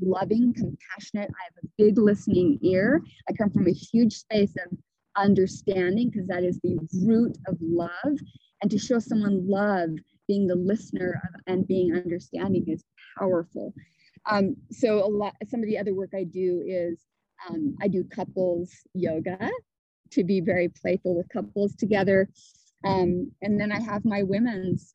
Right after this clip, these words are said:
uh, retreats or breathwork classes or things like that. Any way that I can get in, help them to get deeper into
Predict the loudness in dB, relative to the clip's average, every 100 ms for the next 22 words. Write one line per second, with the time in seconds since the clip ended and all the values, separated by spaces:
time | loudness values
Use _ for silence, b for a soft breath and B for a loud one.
0 | -10 -8 -6 -8 -2 2 2 2 6 6
1 | 6 0 0 2 4 4 2 -2 -2 -2
2 | -2 -6 -6 -8 -8 -6 -4 -2 -2 2
3 | 0 0 -2 -4 0 2 2 0 _ B
4 | B 0 6 8 8 6 6 4 2 -4
5 | -8 -6 -4 0 -2 -2 _ -2 2 2
6 | 2 -2 -4 -4 -2 0 2 2 -2 0
7 | -2 -2 _ _ _ -4 2 0 2 0
8 | 0 0 0 0 -4 -4